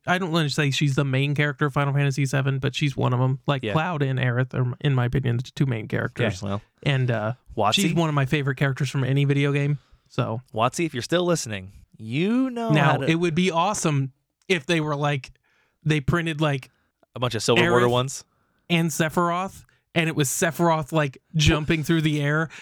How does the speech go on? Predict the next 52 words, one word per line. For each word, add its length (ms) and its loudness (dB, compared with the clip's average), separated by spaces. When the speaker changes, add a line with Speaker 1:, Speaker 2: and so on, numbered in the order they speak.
Speaker 1:
and 180 0
Speaker 2:
Falling 360 8
Speaker 1:
Aerith 20 -2
Speaker 2:
with 100 4
a 40 6
Speaker 1:
with 80 2
Speaker 2:
sword. 300 6
Speaker 1:
a 40 4
sword 320 -2
through 100 2
her 140 0
stomach. 520 0
<laughs> 140 -2
So 180 2
you 200 -2
put 180 0
'em 100 0
right 180 0
beside 360 0
each 160 -2
other. 180 0
Speaker 2:
Yep. 160 4
Speaker 1:
They 60 0
were, 100 -4
that'd 400 -6
be 60 6
Speaker 2:
Well, 80 10
I 80 6
Speaker 1:
cool. 80 6
Speaker 2:
think 120 0
what 100 0
would 120 0
look 140 -2
cooler 420 2
is 160 -6
if 160 -4
you 80 -8
can't 260 -8
see 120 -8
either 180 -2
of 60 -2
'em 20 -8
in 60 -8
the 120 -10
art, 280 2
but 120 2
it's 120 -2
clearly 680 0
her 320 4
in 160 -4
that 200 -2
room 460 0